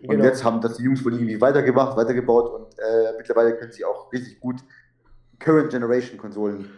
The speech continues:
Speaker 1: damit
Speaker 2: Genau.
Speaker 1: emulieren. Cool,
Speaker 2: Und
Speaker 1: cool, cooles Teil.
Speaker 2: und, äh, mein zweite, meine zweiten News sind so Halb-Gaming-News. Das hat auch ein bisschen was mit unserem Hauptthema zu tun.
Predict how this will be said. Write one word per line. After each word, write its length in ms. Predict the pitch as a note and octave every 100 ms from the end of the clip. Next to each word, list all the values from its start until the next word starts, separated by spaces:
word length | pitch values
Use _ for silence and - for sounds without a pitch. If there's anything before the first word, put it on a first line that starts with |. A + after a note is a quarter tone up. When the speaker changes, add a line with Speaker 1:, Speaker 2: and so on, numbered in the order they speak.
| - _
Speaker 1:
damit 180 | G2+ D#3+
Speaker 2:
Genau. 220 | C#3+ -
Speaker 1:
emulieren. 540 | G#2 G2 F#2 - F#2 -
Cool, 180 | D#3 C3
Speaker 2:
Und 140 | -
Speaker 1:
cool, 180 | B2+ A2+
cooles 260 | - A#2 -
Teil. 220 | A2 G#2
Speaker 2:
und, 280 | D#3+ D3+ -
äh, 140 | D3+
mein 320 | C#3+ D3 D3 A#2+
zweite, 560 | - B2+ D#3 A#3 B3+
meine 240 | - F3 F3+
zweiten 420 | - G3+ G#3 G3
News 300 | F#3+ G#3 G#3
sind 160 | F#3+
so 240 | C#3 D3+ -
Halb-Gaming-News. 880 | D#3 E3+ E3 F#3 F#3+ G3 F#3 G#3+ G#3+
Das 140 | D#3
hat 100 | D#3+
auch 120 | D3+
ein 60 | D#3
bisschen 300 | F3+ F3+ E3+
was 160 | D#3+ D#3
mit 80 | E3
unserem 260 | D#3 D#3 C#3
Hauptthema 560 | E3+ F3 G3 F3+ E3
zu 140 | E3 D3+
tun. 320 | D#3+ D#3+